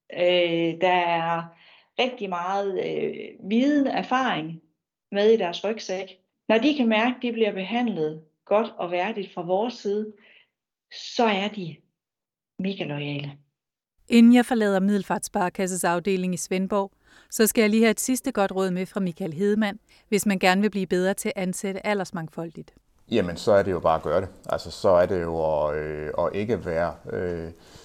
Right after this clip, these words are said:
Speaker 3: være forskrækket over, og, og det er måske det, man nogle gange er, det er,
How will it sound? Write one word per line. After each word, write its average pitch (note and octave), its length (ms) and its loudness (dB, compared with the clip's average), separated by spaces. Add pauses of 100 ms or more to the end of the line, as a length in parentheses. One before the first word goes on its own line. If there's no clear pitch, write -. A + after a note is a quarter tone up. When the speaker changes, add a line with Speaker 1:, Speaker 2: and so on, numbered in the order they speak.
(220)
Speaker 3:
være A2 160 8
forskrækket A2 500 2
over, G2 260 6
og, F2+ 280 6
og F2+ 120 -2
det A2 60 0
er G#2+ 40 -2
måske G#2 220 -4
det, B2+ 140 0
man G2+ 140 -2
nogle G#2 340 -4
gange G2 220 2
er, G#2 140 6
det G#2 120 0
er, G2 540 0